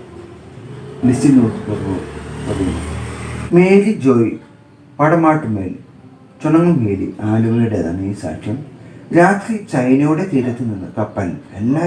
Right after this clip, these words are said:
ലൈറ്റും ഓഫ് ചെയ്ത് കപ്പൽ ബന്ധങ്ങൾ വിച്ഛേദിച്ച് ജപ്പാൻ തീരത്തേക്ക് കൊണ്ടുവന്ന സാക്ഷ്യം. മർച്ചന്റ്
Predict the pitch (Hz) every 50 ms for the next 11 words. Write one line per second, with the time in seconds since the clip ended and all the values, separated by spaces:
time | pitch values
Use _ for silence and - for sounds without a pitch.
0 | 160 123 104 98 101 98 - 107 - - - 95 104 101 - - - 113 101 92
1 | 90 87 - - - - - - - - - - - - - - - 143 147 -
2 | 185 180 - 147 139 120 113 117 107 104 101 101 113 117 - - 139 127 113 110
3 | 113 - - 110 - - - - 107 110 110 - 139 147 147 139 - 127 113 -
4 | 101 - 104 98 - - - - 101 101 95 90 80 76 76 73 - - - -
5 | - - - - - - - - - - - - - - - - - - - -
6 | - - - - - - - 180 185 190 - - - 214 214 214 - -